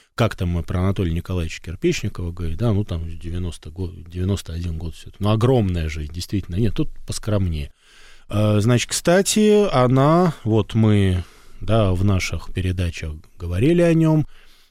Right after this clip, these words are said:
вот про академика Лихачева. Но, опять же, более-менее, да, помнят, знают, там огромная жизнь. Так вот, они ровесники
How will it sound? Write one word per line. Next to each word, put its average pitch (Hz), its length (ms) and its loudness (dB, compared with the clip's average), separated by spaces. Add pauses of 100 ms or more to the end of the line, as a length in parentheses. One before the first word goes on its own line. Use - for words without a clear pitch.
(480)
вот 90 160 -6
про 95 180 -2
академика 92 480 0
Лихачева. 87 600 -6
Но, 143 120 4
опять 101 260 2
же, 95 100 2
более-менее, 95 720 2
да, 92 180 -4
помнят, 151 400 0
знают, 110 320 -2
там 85 180 -4
огромная 92 560 0
жизнь. 147 240 0 (360)
Так 117 180 0
вот, 156 240 4
они 147 480 4
ровесники 110 720 2